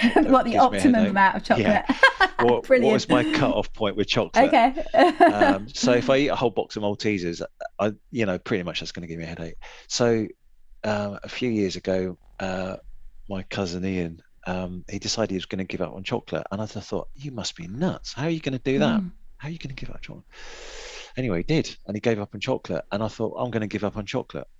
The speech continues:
Speaker 1: and I've pretty
Speaker 2: Wow.
Speaker 1: much am able to not have chocolate as a snack.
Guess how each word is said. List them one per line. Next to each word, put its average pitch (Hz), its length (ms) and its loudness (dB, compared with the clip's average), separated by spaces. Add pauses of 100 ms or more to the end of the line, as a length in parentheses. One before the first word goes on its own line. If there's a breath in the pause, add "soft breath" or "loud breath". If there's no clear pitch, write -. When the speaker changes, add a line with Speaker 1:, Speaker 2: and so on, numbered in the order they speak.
(140)
Speaker 1:
and 95 420 -6 (140)
I've 95 280 -6 (240)
pretty 120 180 -4
Speaker 2:
Wow. 101 80 0 (100)
Speaker 1:
much - 180 -8 (440)
am 95 160 -4
able 95 240 -4
to - 220 -8
not 98 180 -2
have 90 140 -8
chocolate - 360 -8
as 85 160 -6
a 82 40 -8
snack. - 420 -8